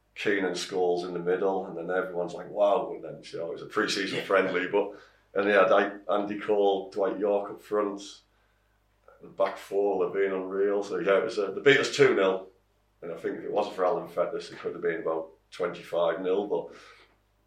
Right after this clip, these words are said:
Speaker 1: but eight thousand rammed in Bootham Crescent, Beckham getting snuck out the far side of the ground because they were just mobbing the, the car park. Saying that every other Man U player was able to get on the bus and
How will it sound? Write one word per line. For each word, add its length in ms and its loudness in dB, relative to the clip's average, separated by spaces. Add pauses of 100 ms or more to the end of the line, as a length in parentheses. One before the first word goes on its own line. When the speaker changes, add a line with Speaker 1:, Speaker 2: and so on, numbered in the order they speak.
(360)
Speaker 1:
but 80 2
eight 160 -2
thousand 680 2
rammed 400 2
in 160 -8
Bootham 320 0
Crescent, 720 -2 (1600)
Beckham 500 2
getting 220 0
snuck 400 -4
out 260 2
the 80 -12
far 280 2
side 260 0
of 100 -2
the 80 -6
ground 500 2
because 320 -16
they 80 -14
were 120 -10
just 260 -16
mobbing 500 0
the, 140 -2 (400)
the 120 -6
car 380 2
park. 380 2 (360)
Saying 220 8
that 120 8
every 280 6
other 300 4
Man 160 2
U 200 -2
player 260 0
was 160 -6
able 260 -2
to 80 -10
get 100 -2
on 120 -6
the 60 -8
bus 360 -8
and 160 -16